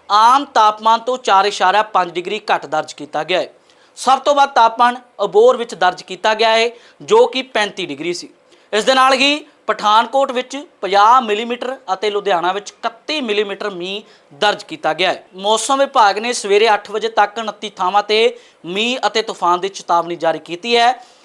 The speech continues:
ਮੌਸਮ ਵਿਭਾਗ ਨੇ ਸਵੇਰੇ ਅੱਠ ਵਜੇ ਤੱਕ ਮੀਂਹ ਦੀ ਚੇਤਾਵਨੀ ਜਾਰੀ ਕੀਤੀ ਹੈ। ਇਸ ਦੌਰਾਨ ਲਹਿਰਾ, ਸੁਨਾਮ, ਸੰਗਰੂਰ, ਬਰਨਾਲਾ, ਧੂਰੀ,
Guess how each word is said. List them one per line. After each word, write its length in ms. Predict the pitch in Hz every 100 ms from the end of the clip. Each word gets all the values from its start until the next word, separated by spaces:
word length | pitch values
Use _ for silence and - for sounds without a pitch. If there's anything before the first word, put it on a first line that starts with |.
| _ 175
ਮੌਸਮ 360 | 196 214 262
ਵਿਭਾਗ 340 | 262 262 233 220
ਨੇ 120 | 240
ਸਵੇਰੇ 380 | 240 208 226 208
ਅੱਠ 140 | 208
ਵਜੇ 220 | 220 220
ਤੱਕ 300 | 220 196 202
ਮੀਂਹ 280 | 196 190 220
ਦੀ 200 | 220 220 - _
ਚੇਤਾਵਨੀ 440 | - 190 185 185 190
ਜਾਰੀ 240 | 180 175
ਕੀਤੀ 380 | 175 185 226 240
ਹੈ। 80 | 247
ਇਸ 140 | -
ਦੌਰਾਨ 400 | 254 247 254 262
ਲਹਿਰਾ, 500 | 196 185 226 240 254 - _
ਸੁਨਾਮ, 500 | - 196 190 208 233
ਸੰਗਰੂਰ, 520 | 233 202 180 190 226 214
ਬਰਨਾਲਾ, 600 | 175 180 180 202 226 240 - _ _
ਧੂਰੀ, 420 | 233 190 202 220